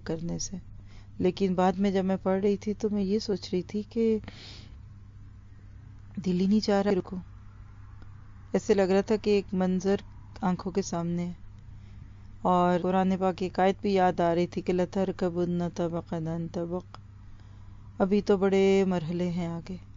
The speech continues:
تو آئیے ذرا اب اس کا ترجمہ دیکھیں۔ میں شروع سے پڑھتی ہوں تاکہ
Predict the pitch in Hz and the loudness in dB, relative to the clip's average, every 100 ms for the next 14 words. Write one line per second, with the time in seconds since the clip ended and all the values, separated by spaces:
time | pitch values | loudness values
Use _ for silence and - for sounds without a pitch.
0 | - - - - - - 180 175 175 180 | -18 -18 -18 -18 -10 0 2 2 2 0
1 | 175 180 - 180 180 165 190 202 202 190 | 0 -4 -4 -2 0 0 0 2 2 0
2 | 208 196 190 202 202 214 196 185 - 214 | 0 0 0 0 0 0 0 -2 0 0
3 | 196 170 160 185 | 2 -2 0 -2